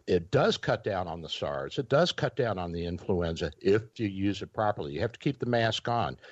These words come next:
Now, the thing I don't like about the surgical mask, and of course you're not gonna be able to get 'em anyway because they're being reserved for the hospitals, uh,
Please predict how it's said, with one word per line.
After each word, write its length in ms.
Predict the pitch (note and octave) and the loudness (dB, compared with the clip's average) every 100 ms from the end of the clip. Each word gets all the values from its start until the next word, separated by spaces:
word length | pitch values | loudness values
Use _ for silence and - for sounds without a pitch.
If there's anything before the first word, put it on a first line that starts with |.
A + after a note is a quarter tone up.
| - - | -20 -8
Now, 120 | F#2+ F#2 | -2 0
the 100 | G2 | 2
thing 200 | E3+ E3 | 4 4
I 80 | |
don't 200 | D#3 D#3 | 4 4
like 220 | B2+ C3 - | 4 0 0
about 280 | A2 G2 | -6 -6
the 80 | - | -8
surgical 520 | - D#3 E3 A#2 G#2+ F2+ | -2 0 0 -2 -2 -4
mask, 480 | D#2 E2+ G2 - _ _ _ _ | -4 -4 -6 -10 _ _ _ _
and 300 | - F#2 F#2 | -2 0 0
of 140 | F2+ F2 | -2 0
course 280 | A2+ G2 - | 2 2 2
you're 60 | |
not 140 | G#2 F2 | 0 2
gonna 120 | G2+ | 2
be 80 | G2 | 2
able 160 | F2 | 2
to 60 | D#2+ | 2
get 220 | F#2+ F#2 | 2 2
'em 100 | D#2+ | 2
anyway 340 | G#2 F#2 D2 | 0 0 -2
because 400 | D#2 D2+ - D#2+ | -2 -4 -4 -2
they're 120 | - D#2+ | -2 -2
being 260 | E2 D#2+ | -2 -2
reserved 400 | D2 D2 D#2+ D2+ | -4 -2 -2 -2
for 100 | - | -2
the 120 | C#2 | -2
hospitals, 640 | D2 D2 - C2+ C2 B1 - - - - - | 0 0 0 0 -2 -2 -8 -12 -20 -18 -2
uh, 240 | E2 D#2+ | 2 4